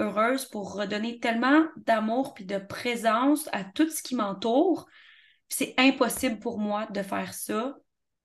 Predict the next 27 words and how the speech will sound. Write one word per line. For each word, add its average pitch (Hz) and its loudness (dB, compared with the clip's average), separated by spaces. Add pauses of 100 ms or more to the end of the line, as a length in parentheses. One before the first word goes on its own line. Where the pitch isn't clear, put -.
(360)
si - -6
je - -2
suis - -4
constamment 247 2
en 208 4 (160)
mode 220 0
survie 220 -6
puis - -14
que 214 -4
je - -4
pense 196 -2
juste 226 -4
à 202 -2
moi. 185 -4 (380)
Puis 208 -4
mes 262 10
revenus, 269 8 (180)
puis - -10
moi, 233 0 (180)
puis - -4
mon 226 6
portefeuille, 220 -4 (100)
puis - -8
ma 226 4
famille, 226 0
puis - -8
moi, 226 4